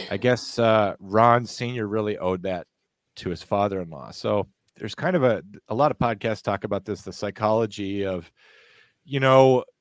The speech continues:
being a phony, like you mentioned, owing everything to someone else, kind of trying to keep up a facade that, you know, you're a big deal. Uh, he worked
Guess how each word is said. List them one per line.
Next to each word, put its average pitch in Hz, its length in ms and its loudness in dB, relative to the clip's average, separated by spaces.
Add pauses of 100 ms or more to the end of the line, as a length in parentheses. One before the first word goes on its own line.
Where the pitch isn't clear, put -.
(140)
being 147 240 2
a 123 60 0
phony, 120 420 4
like 110 240 -2
you 113 80 -6
mentioned, 104 560 -6 (260)
owing 113 360 2
everything 104 420 -4
to 101 100 -6
someone 101 420 -4
else, 98 300 -2
kind 117 240 -6
of 95 80 -8
trying 104 280 -4
to 92 80 -8
keep 117 280 -6
up 101 140 -2
a 95 80 -8
facade 95 600 -6
that, 82 140 -8 (220)
you 87 100 -18
know, 82 120 -12
you're 98 240 -6
a 92 40 -6
big 90 260 -8
deal. 87 440 -6 (320)
Uh, 69 380 -14
he 117 200 -6
worked 113 520 2